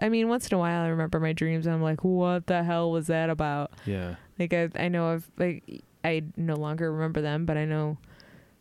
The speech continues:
Speaker 1: at least within the last couple of months, I was like, I woke up and I had these weird dreams.
Speaker 2: Mm-hmm.
Speaker 1: Let me tell you about them. <laughs>
Speaker 2: Yeah, I remember that recently you've had that.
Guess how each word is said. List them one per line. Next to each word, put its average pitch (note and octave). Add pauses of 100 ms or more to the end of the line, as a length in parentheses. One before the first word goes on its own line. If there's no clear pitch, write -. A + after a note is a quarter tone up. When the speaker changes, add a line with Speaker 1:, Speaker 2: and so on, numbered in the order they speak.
Speaker 1:
at -
least F3
within E3
the D3+
last D#3
couple D#3+
of D#3
months, D#3+
I D#3+
was D#3
like, D3+
I E3+
woke G#3+
up E3
and D#3+
I D#3+
had E3
these E3
weird D#3
dreams. D3
Speaker 2:
Mm-hmm. F#2 (580)
Speaker 1:
Let D#3+
me D#3+
tell D#3+
you -
about -
them. -
<laughs> G#3
Speaker 2:
Yeah, F3
I B2+
remember D#3+
that G2
recently G2
you've F#2
had F#2
that. F#2